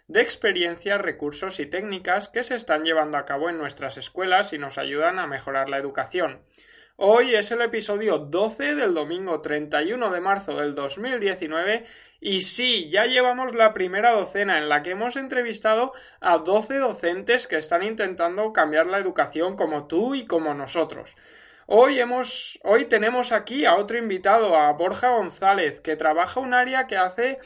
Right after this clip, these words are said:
bastantes capítulos que no hablábamos de ella, que es el arte.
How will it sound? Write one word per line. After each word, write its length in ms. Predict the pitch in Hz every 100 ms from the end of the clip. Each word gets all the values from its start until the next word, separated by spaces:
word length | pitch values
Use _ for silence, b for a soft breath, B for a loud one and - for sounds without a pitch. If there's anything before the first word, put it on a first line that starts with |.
| B B
bastantes 720 | 165 160 151 185 214 240 262
capítulos 680 | 220 196 214 208 185 202 220
que 140 | 165
no 120 | 156 170
hablábamos 540 | 180 175 190 196 175
de 200 | 151 160
ella, 320 | 151 135 - b b
que 240 | 160 160
es 240 | 214 - -
el 200 | 175 160
arte. 600 | 156 160 160 - 131 -